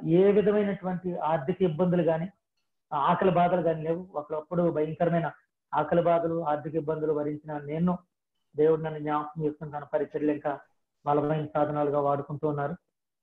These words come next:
Philippines లో ఉన్నటువంటి brothers నా కోసం విని, వాళ్ళు చాలా, వాళ్ళు చాలా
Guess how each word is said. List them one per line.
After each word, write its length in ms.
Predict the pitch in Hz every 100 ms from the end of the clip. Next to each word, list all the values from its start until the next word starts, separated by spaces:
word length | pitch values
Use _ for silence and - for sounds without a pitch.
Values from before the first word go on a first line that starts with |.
| _
Philippines 460 | 165 175 202 196 185
లో 60 |
ఉన్నటువంటి 340 | 190 175 175 156
brothers 560 | 151 160 185 - 151
నా 100 | 147
కోసం 420 | 143 160 156 170 147
విని, 360 | 175 226 - _ _ _ _ _ _
వాళ్ళు 240 | 160 156 156 165
చాలా, 420 | 185 233 208 160
వాళ్ళు 160 | 156 151 156
చాలా 340 | 160 165 135